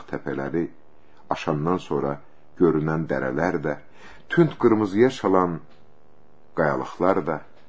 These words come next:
kim bilir, hələ yazın hansı ayındasa qurumuş çayın çınqıllı yatağı da,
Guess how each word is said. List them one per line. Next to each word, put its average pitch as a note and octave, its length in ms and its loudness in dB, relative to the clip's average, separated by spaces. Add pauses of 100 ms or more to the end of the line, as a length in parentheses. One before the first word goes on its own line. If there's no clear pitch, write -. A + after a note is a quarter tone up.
(140)
kim C#3 300 0
bilir, A1 320 -8
hələ C#2+ 180 -2
yazın C#2+ 380 -2
hansı C#2+ 640 0
ayındasa E2+ 720 -2 (320)
qurumuş F2 360 0 (160)
çayın D#2 260 -2
çınqıllı C#2+ 540 -4
yatağı F#2 480 -2
da, C#2 160 -6